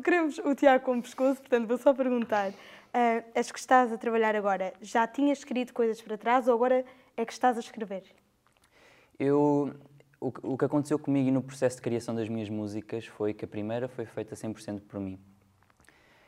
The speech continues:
Speaker 2: E eu, de alguma forma, queria também explorar outros lados meus que eu ainda não tivesse acesso a eles, porque eu sinto que a criação é, é, é algo mu-, muito doido, é muito, muito difícil de explicar,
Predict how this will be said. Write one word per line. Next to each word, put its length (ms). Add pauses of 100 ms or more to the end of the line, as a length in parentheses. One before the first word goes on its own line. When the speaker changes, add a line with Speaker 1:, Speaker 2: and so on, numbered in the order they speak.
(180)
Speaker 2:
E 400
eu, 240
de 40
alguma 260
forma, 340
queria 340
também 640
explorar 640
outros 320
lados 280
meus 440
que 220
eu 80
ainda 180
não 100
tivesse 300
acesso 420
a 40
eles, 240
porque 260
eu 60
sinto 260
que 80
a 40
criação 580
é, 60
é, 380 (560)
é 80
algo 240
mu-, 380
muito 380
doido, 360
é 60
muito, 260 (240)
muito 380
difícil 380
de 80
explicar, 580